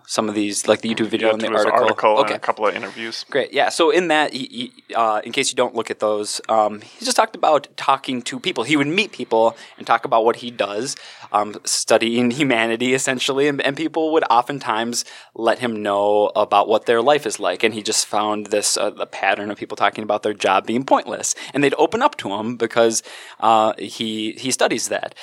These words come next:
Speaker 1: And so he started to compile, uh, a list of these, and he broke 'em down into five categories in one of the videos, um, that have sort of demeaning titles, I think we were mentioning,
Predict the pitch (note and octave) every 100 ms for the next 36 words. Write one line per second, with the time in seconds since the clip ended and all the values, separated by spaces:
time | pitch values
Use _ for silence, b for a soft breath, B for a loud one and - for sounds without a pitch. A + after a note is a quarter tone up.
0 | B B B - A2 B2 A2+ A#2+ B2 -
1 | B2 B2 A#2+ - A#2+ A#2 A2+ A2 - A#2+
2 | - A2 A2+ A2 G#2+ G#2+ - - G#2 G2+
3 | G2+ G2+ - G#2 A2 A#2 - G#2 G#2 A#2
4 | B2+ C#3 C3 C3 A2+ A2 A2+ A2 - C3+
5 | B2+ A#2+ G#2+ G2+ G#2 G#2 G#2 G#2 G2+ G2+
6 | G2 G2+ A#2 - B B B - G#2+ G#2
7 | G#2 C#3+ C3+ - E3+ E3 D#3+ F3+ E3 D#3
8 | D3 D#3+ C#3 B2+ C3+ C3+ C#3+ C3 C3 C3+
9 | B2 D#3+ C3 D3+ C3+ C#3 C3+ C3 C3+ B2+
10 | D3